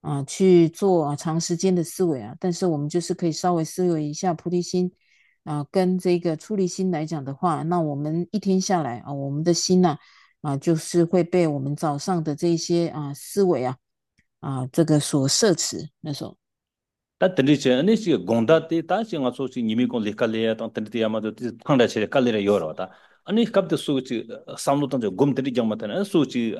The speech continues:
Speaker 2: nga 사야 땅, 야, 수 물론 다야 땅, 다 좋고, 공다 치나 고, 답 되온도 하고.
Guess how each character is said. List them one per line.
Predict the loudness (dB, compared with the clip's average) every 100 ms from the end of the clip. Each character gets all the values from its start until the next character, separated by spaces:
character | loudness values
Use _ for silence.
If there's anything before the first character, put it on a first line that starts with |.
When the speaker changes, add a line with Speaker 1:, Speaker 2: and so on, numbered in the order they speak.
| -2
Speaker 2:
nga | -2
사 | 0 0 2
야 | 0
땅, | -2 -4
야, | -4
수 | 2 4 4
물 | 2
론 | 0
다 | 2
야 | 2
땅, | 0
다 | -4
좋 | 2 2
고, | 2 -4 -6 _ -4
공 | 0
다 | 2 0
치 | -2
나 |
고, | -6 -6
답 | 0 2
되 | 2
온 | 0
도 | -2
하 | -8
고. | -12 -18